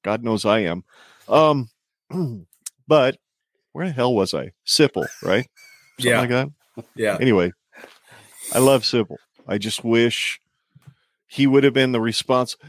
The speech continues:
Speaker 1: And, you know, <clears throat> as much as I detest the guys from the Omaha World Herald,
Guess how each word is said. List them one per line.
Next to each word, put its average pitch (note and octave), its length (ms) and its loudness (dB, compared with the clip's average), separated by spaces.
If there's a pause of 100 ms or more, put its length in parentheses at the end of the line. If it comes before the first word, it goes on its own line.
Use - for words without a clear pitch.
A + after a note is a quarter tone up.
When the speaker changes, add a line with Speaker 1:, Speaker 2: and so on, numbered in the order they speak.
(120)
Speaker 1:
And, C#3 200 0
you D#3 240 -2
know, D#3 380 2 (100)
<clears throat> F#3 380 -2 (160)
as B2+ 160 -6
much D#3+ 240 0
as C#3+ 100 -2
I B2+ 140 4
detest A2+ 640 -4
the A2+ 60 -6
guys A2 320 2
from B2+ 120 -6
the G2+ 100 -2
Omaha A2 360 0
World G2 320 -4
Herald, G2+ 380 -2